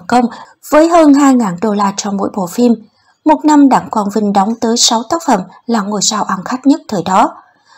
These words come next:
Một số bộ phim nổi tiếng của ông là Hoàng Hỏa năm một nghìn chín trăm tám mươi tư, Giang Hồ Hổ Đấu năm một nghìn chín trăm tám mươi bảy, Tài Chiến Giang Hồ năm một nghìn chín trăm chín mươi, Long Đằng Tứ Hải năm một nghìn chín trăm chín mươi hai.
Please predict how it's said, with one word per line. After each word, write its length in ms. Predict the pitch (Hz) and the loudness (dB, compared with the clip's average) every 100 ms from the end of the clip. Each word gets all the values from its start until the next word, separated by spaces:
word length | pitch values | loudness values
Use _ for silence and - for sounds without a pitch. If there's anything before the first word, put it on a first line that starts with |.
| _ | _
Một 160 | 302 285 | 0 2
số 160 | 294 294 | 2 2
bộ 100 | 311 | 0
phim 220 | - 233 | 0 -2
nổi 140 | 220 202 | -2 -2
tiếng 200 | 214 240 | 0 0
của 100 | 277 | 0
ông 260 | - 214 202 | -2 -2 -2
là 120 | 208 | -2
Hoàng 260 | 190 208 190 | 0 -2 -2
Hỏa 220 | 220 185 | -2 -2
năm 180 | 220 269 | 0 0
một 120 | 208 | 0
nghìn 200 | 196 180 | -4 -6
chín 180 | 220 247 | -4 -4
trăm 200 | 233 202 | -4 -4
tám 200 | 202 247 | -2 0
mươi 120 | 240 226 | -2 0
tư, 180 | 170 247 - - - | 0 0 -6 -20 -12
Giang 280 | - 262 | 0 0
Hồ 280 | 220 226 185 190 | 2 0 0 0
Hổ 140 | 196 | 0
Đấu 280 | 226 233 320 - - | 2 0 0 -8 -2
năm 180 | 262 240 | 0 0
một 80 | 196 | -2
nghìn 220 | 202 190 | -6 -6
chín 200 | 220 254 | -4 -4
trăm 120 | 254 202 202 | -4 -6 -2
tám 220 | 214 269 | 0 0
mươi 120 | 233 | 0
bảy, 240 | 220 208 175 - - - | 2 2 0 -16 -16 0
Tài 140 | 254 254 | 2 4
Chiến 160 | 269 311 - | 0 -2 -4
Giang 140 | 294 | -4
Hồ 260 | 254 226 180 - - | 2 0 0 -8 -4
năm 180 | 311 285 | 2 2
một 80 | 208 | 0
nghìn 200 | 202 196 | -4 -6
chín 180 | 226 247 | -6 -4
trăm 180 | 233 202 | -4 -6
chín 200 | 226 262 | -4 0
mươi, 180 | 269 247 - - - | 2 0 -4 -20 -2
Long 260 | 254 233 | 0 2
Đằng 160 | 220 190 175 | 0 -2 -4
Tứ 140 | 233 277 | -4 -2
Hải 220 | 233 170 170 - - | 0 -2 -4 -18 -2
năm 180 | 254 214 | 0 0
một 80 | 196 | -4
nghìn 200 | 190 175 _ _ | -6 -6 _ _
chín 220 | - 240 254 | -2 -2 -2
trăm 140 | 220 190 | -6 -8
chín 260 | - 214 247 | -6 -2 -2
mươi 120 | 202 | -2
hai. 360 | 226 240 220 | 0 0 0